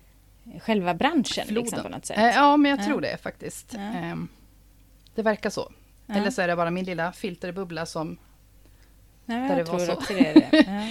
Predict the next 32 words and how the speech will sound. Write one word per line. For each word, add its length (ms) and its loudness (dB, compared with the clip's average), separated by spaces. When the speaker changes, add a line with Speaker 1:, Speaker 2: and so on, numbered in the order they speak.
Speaker 1:
Ja. 100 0
Speaker 2:
Men 120 8
jag 100 8
blev 160 6
i 40 6
alla 120 4
fall 140 2
väldigt 220 0
inspirerad 760 -2
av 160 -6
det. 180 -2
Speaker 1:
Mm. 200 -2
Speaker 2:
Så 140 -6
att 80 -10
jag 120 2
började 220 -2
ta 100 -6
kontakt 540 -4
med... 260 -2
Eller 300 -12
börja-, 460 -10
ja, 300 -6
nu 100 -12
ska 160 -14
vi 60 -10
se, 160 -10
det 140 -10
var 160 -2
ju 120 -8
omslagsdesigner, 1120 -6
tänkte 320 -12
jag. 100 -14